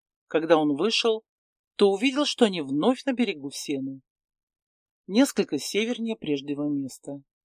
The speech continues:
Возле берега у причала было пришвартовано судно.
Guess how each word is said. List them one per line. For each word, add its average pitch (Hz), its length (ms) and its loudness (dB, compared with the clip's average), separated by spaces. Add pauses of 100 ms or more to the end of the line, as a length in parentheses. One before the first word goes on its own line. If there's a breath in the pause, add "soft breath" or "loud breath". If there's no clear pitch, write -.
(880)
Возле 156 320 0
берега 185 400 0
у 151 100 -2
причала 202 600 0 (460)
было 202 360 2
пришвартовано 175 840 0
судно. 135 560 -6